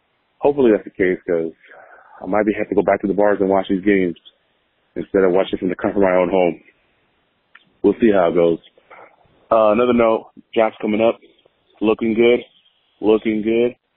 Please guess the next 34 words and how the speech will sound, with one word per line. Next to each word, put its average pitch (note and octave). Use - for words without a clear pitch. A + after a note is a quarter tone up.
I D3+
just B2+
hope G#2+
this G#2
time G2
that F2
they G#2
don't F#2+
make F#2
a -
mistake E2+
and G2+
they F#2
get E2
it D#2+
right. -
I G#2+
think G2+
this G2+
is F#2
the F2+
biggest F2+
draft F2
in F2
the E2+
Raiders' E2+
history. D2
If G2
we A#2
do A#2+
not G#2
hit G2
on G2
a -